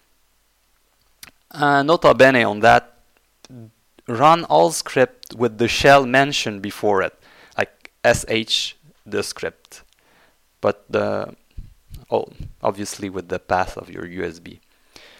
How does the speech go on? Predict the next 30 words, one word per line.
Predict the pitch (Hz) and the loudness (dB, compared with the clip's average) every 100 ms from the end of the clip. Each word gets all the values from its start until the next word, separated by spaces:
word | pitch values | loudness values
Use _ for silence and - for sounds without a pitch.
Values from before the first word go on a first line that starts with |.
| _ - | _ -8
You | 113 | -4
want | 127 | -2
to | 127 | 0
run | 131 123 | 0 2
your | 113 113 | 0 0
own | 135 165 | 0 -2
shell | 175 - 151 147 135 | 0 4 4 4 0
running | 131 127 117 | -2 -2 -4
the | 104 | -8
script. | - - 101 - | -8 -6 -6 -6
You, | 110 | -10
you | 113 123 | -6 -2
never | 147 143 | 0 0
want | 127 131 135 - - | 2 0 0 -10 -16
to | 110 | -10
use | 120 117 - | -8 -8 -8
the | 101 | -8
shebang, | - - 104 95 101 101 107 | -6 -8 -8 -4 -2 -4 -6
'cause | 101 98 | -10 -8
you | 101 | -4
never | 113 123 120 | -2 0 0
know | 117 117 | -2 -2
what, | 104 - _ - - _ _ _ | -2 -6 _ -20 -20 _ _ _
what's | 104 - | -10 -8
the | - | -12
behavior | - 104 110 107 92 90 92 - - _ _ _ _ _ _ _ | -8 -4 -2 -2 -4 -10 -12 -18 -20 _ _ _ _ _ _ _
that | - - | -20 -20
it's | 95 - | -20 -12
gonna | 92 95 | -10 -10
be. | 92 | -14